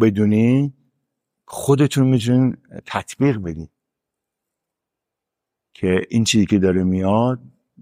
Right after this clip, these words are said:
چه وضعیتی داره. دیگه خانوما؟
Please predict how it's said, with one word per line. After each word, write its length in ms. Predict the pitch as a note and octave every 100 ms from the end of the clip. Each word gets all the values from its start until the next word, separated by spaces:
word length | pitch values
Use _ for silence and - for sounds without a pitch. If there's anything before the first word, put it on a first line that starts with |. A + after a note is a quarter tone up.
| G#2
چه 120 | G#2+
وضعیتی 560 | G2 F2+ E2+ F#2 F2+ E2
داره. 280 | D#2 D#2 _ _ _ _ _ _ _ _
دیگه 460 | B2 C3 D3 F#3+ G#3+
خانوما؟ 640 | C3 B2 B2+ C#3+ E3+ -